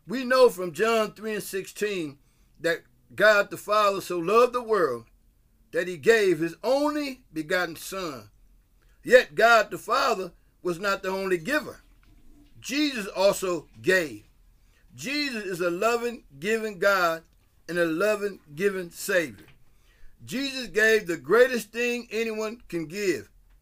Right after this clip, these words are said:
himself. One might debate if it was more a gift for the Father to give the Son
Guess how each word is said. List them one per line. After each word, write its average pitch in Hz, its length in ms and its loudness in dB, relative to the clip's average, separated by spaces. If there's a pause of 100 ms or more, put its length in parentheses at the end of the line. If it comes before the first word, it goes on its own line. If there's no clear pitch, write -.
(120)
himself. - 880 -10 (800)
One 262 280 -2
might 240 240 2
debate 190 540 -2 (460)
if 180 220 -2
it 202 200 -4
was 180 260 -2
more 190 300 2
a 165 120 0
gift 165 440 0 (380)
for 175 200 -2
the 147 120 -4
Father 208 460 2
to 156 120 -8
give 143 260 -6
the 143 100 -12
Son 131 440 -10